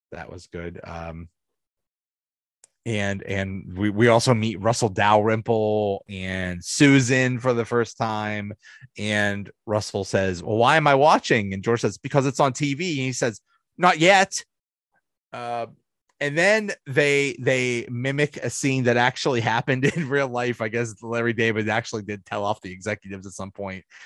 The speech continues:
But, uh, George says, Okay, uh, look, if you wanna just keep on doing the same old thing, then maybe this idea is not for you. I, for one, am not going to compromise my artistic integrity.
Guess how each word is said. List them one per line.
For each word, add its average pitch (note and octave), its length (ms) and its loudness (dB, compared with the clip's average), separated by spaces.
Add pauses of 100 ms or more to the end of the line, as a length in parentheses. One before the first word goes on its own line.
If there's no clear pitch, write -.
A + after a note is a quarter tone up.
(240)
But, G#2 180 -4
uh, F#2+ 280 -2 (300)
George A2+ 220 -4
says, G2+ 280 -2 (280)
Okay, G#2 480 0
uh, A2+ 120 0
look, E3 380 2 (560)
if F3 100 2
you B3+ 140 -2
wanna C4+ 220 2 (120)
just - 220 -6
keep - 240 -4
on D3 160 4
doing C3+ 220 2
the A#2+ 80 0
same B2 340 -2
old A2 200 0
thing, G#2+ 380 -4 (200)
then C#3+ 160 -2
maybe G3 260 2
this F3 240 2
idea B2+ 400 0
is A2+ 100 -2
not A2 240 -4
for A2 120 -4
you. G2 360 -4 (400)
I, A3+ 220 6
for G#3 180 4
one, C3+ 440 2 (160)
am C#3 100 2
not E3+ 220 2
going D#3+ 200 0
to D3 100 -8
compromise C#3+ 680 -2
my G3+ 400 2
artistic E3 520 -4
integrity. C3 600 -4